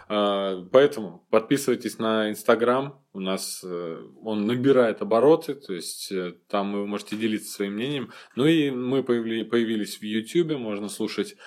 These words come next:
если вы счастливый обладатель премиальной подписки на YouTube, либо вы пират, который установил какой-нибудь нелегальный YouTube, как Антон, например, наш друг.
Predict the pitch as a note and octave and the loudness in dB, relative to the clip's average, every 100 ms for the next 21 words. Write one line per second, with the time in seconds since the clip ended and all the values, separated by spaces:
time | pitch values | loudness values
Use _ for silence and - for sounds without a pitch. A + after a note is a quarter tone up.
0 | - _ G2+ - A2 A2 G#2+ G2+ - - | -20 _ -10 -4 0 2 0 -2 -12 -10
1 | - A2+ G#2+ G#2+ A2 A2+ G#2 G#2+ - _ | -2 0 2 4 2 2 -4 -6 -6 _
2 | _ _ _ _ B2+ B2+ B2+ B2 A2+ G#2+ | _ _ _ _ 4 6 4 2 0 0
3 | A2+ - - G#2+ - G#2+ G#2+ D3 G#3 - | -2 -2 -4 -6 -6 -4 0 0 0 0
4 | A#2+ A#2+ A2+ A2+ G#2 B2 A#2+ A2 - G2 | 0 2 0 -2 2 4 6 4 0 -4
5 | G#2 G2+ F#2 G#2+ G#2 G2+ - F#2+ G2+ G2 | -2 -2 -4 -4 -2 -2 -4 -6 -6 -6
6 | A2 A2 G#2 G#2+ G2 F#2 F#2 F#2+ G2 D3 | -2 -2 2 2 2 -2 -6 -10 -2 0
7 | G3 - - G2 - A2+ A#2+ A#2+ B2+ G2+ | 0 -2 0 0 2 -2 2 4 4 4
8 | F2+ E2+ F#2+ F2+ E2+ G2 G2 - G2 - | -6 -6 -4 -4 -4 -4 -4 -2 -2 -4